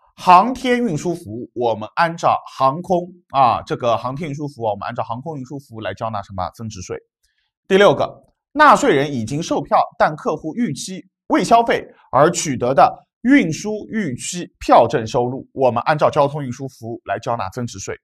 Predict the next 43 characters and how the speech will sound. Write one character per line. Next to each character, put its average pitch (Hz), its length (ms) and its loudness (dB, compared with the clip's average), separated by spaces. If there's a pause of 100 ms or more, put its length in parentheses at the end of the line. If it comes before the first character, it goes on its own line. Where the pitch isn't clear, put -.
(260)
这 - 120 -16
什 - 80 -14
么 123 80 -12
意 123 40 -12
思？ 123 120 -14
就 147 100 -12
是 139 60 -10
说， 143 80 -8
比 135 100 -12
如 123 60 -6
说 127 120 -12
你 113 120 -10
订 127 120 -16
了 117 80 -16
张 123 160 -14
机 131 160 -20
票， - 220 -12 (300)
钱 110 200 -8
付 107 160 -12
了 98 120 -6
吧， 80 100 -12
付 127 300 -14
了， - 120 -14 (640)
对 - 60 -16
吧？ 107 260 -4 (360)
但 147 120 -2
是 135 120 -4
由 139 80 2
于 139 80 0
种 139 180 -6
种 139 140 -8
原 104 120 -6
因， 113 240 -8 (360)
你 113 520 -6 (240)
没 123 140 -2
有 147 140 0
去 - 360 -10
搭 139 160 -2
乘 131 220 -8
这 139 80 -4
个 113 100 -4
航 101 200 -10
班， 131 160 0